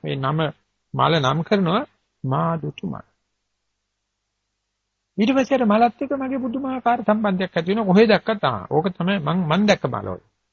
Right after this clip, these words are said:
නැත්නම් අපේ සීයා තමයි ඕක දැකලා තියෙන්නේ ඉස්සෙල්ලා කියලා. අර දැකීමෙන්ම ඒකට සම්බන්ධයක් ඇති කරගන්න. තෘෂ්ණාවක් ඇති කරගන්න. උපාදානයක් ඇති කරගන්න.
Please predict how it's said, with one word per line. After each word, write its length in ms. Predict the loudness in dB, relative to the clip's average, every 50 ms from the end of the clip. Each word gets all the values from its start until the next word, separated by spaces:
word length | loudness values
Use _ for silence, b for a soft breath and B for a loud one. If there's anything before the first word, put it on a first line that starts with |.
| _ _ _ _ _ _ _ _ -10
නැත්නම් 180 | -4 -2 -2 0
අපේ 160 | 0 -2 -2
සීයා 240 | 0 2 2 4 2
තමයි 260 | 2 0 -2 0 0
ඕක 120 | 0 0 0
දැකලා 280 | 0 -2 -2 -2 -6
තියෙන්නේ 260 | -8 -10 -16 -20 -20 -20
ඉස්සෙල්ලා 300 | -20 -20 -20 -20 _ _ _
කියලා. 300 | -6 -4 -4 -4 -6 -8 _ _ _ _ _ _ _ _ _ _ _ _ _ _ _
අර 120 | -10 -6 -6 -4 -4 -4
දැකීමෙන්ම 920 | -2 -2 -2 -2 -2 -2 -2 0 0 2 0 0 0 -2 -2 -2 -4 -4 -4
ඒකට 460 | -4 -2 0 -2 -2 -2 -6 -8 -6 -6 -6 -6 -10 _ _ _ _ _ _ _ _ _ _ _ _ _ _ _ _ _ _ _ _ _ _ _ _
සම්බන්ධයක් 420 | 0 0 2 2 0 0 -2 -4 -4
ඇති 180 | -8 -10 -10
කරගන්න. 300 | -14 -18 -16 -16 -16 -16 _ _ _ _ _ _ _ _ _ _ _ _ _ _ _ _ _ _ -6
තෘෂ්ණාවක් 460 | -6 -6 -4 -2 0 0 0 0 -2
ඇති 180 | -6 -10 -10 -14
කරගන්න. 220 | -18 -20 -20 _ _
උපාදානයක් 540 | -6 0 2 2 2 2 2 0 -2 -2 -4
ඇති 180 | -4 -6 -6 -8
කරගන්න. 300 | -12 -12 -14 -16 -20